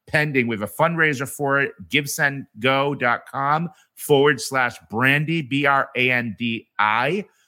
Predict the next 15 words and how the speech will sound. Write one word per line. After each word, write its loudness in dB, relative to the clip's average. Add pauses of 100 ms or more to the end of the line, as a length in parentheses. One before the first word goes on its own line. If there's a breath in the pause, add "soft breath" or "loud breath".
(340)
It 2
is, 0
um, 0
this -4
is -4
a 2
woman 2
who 4
lives 0
in -6
Peoria, 2
Illinois, 0 (320)
and -4
she -2
needs -2